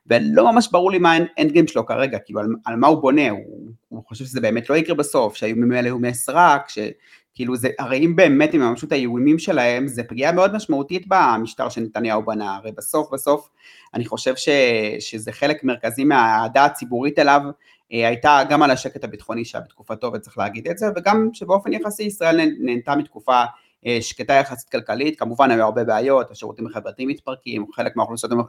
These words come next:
המוחלשות נפגעו מאוד, אבל המעמד הבינוני גבוה כן הרגיש שיש בסך הכל, אה, צמיחה, ובטח שהאנשים העשירים ביותר הרגישו, אה, אה, טוב, אה,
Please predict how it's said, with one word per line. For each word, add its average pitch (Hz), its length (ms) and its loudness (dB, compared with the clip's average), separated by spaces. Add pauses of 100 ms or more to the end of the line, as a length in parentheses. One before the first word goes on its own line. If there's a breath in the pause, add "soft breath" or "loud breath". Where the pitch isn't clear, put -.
(140)
המוחלשות 117 540 -2
נפגעו 127 280 -4
מאוד, 185 260 4
אבל 143 140 2 (460 soft breath)
המעמד 143 340 4
הבינוני 127 320 2
גבוה 135 260 4 (100)
כן 135 120 -4
הרגיש 120 240 -10
שיש 113 200 -14
בסך 117 180 -12
הכל, 117 180 -8 (360)
אה, 110 260 -8
צמיחה, - 460 -4
ובטח 135 300 -2
שהאנשים 127 400 0
העשירים 123 380 -2
ביותר 127 420 0 (440 soft breath)
הרגישו, 117 540 -4
אה, 110 40 2
אה, 107 320 0 (120)
טוב, 131 260 2
אה, 107 180 0